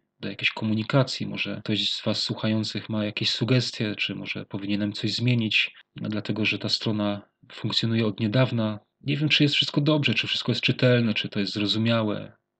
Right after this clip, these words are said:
czy ktoś odbiera z tego jakieś, jakiś pożytek, jakieś zbudowanie. Dlatego proszę, no, jeśli masz czas, masz ochotę, coś cię dotknęło, to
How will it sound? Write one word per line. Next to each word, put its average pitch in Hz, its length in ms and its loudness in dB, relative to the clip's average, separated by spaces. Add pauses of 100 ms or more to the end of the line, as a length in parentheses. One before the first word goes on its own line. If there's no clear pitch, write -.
(160)
czy - 180 0
ktoś - 280 -2
odbiera 104 340 -2
z - 100 -4
tego 107 220 0
jakieś, 107 540 -2
jakiś - 300 -2
pożytek, 117 520 2
jakieś 104 220 -4
zbudowanie. 113 680 -2 (260)
Dlatego 151 420 0
proszę, 156 320 2
no, 117 100 0
jeśli 117 580 0 (260)
masz 113 300 0
czas, 120 520 2
masz 110 400 -6
ochotę, 113 680 -4 (380)
coś - 220 0
cię 113 100 2
dotknęło, 113 600 -4
to 131 280 -6